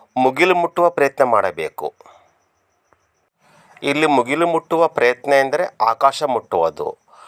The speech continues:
ನಮಗೆ ಆಕಾಶ ಮುಟ್ಟಲಿಕ್ಕೆ ಬರುತ್ತದೆಯೇ? ಬರುವುದಿಲ್ಲ. ಎಲ್ಲ ವಿದ್ಯಾರ್ಥಿಗಳು out of out ಗುರಿ ಇಟ್ಟುಕೊಂಡರೆ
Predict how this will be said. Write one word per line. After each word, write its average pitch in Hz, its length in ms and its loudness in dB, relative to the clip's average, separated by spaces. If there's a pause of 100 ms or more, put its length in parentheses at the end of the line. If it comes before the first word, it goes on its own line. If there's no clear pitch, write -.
(240)
ನಮಗೆ 143 180 2
ಆಕಾಶ 120 400 0
ಮುಟ್ಟಲಿಕ್ಕೆ 151 440 -6
ಬರುತ್ತದೆಯೇ? 107 760 -4 (560)
ಬರುವುದಿಲ್ಲ. 139 500 0 (1700)
ಎಲ್ಲ 143 240 2
ವಿದ್ಯಾರ್ಥಿಗಳು 143 760 2
out 131 120 -2
of 139 240 0
out 139 180 -2
ಗುರಿ 120 220 0
ಇಟ್ಟುಕೊಂಡರೆ 98 920 0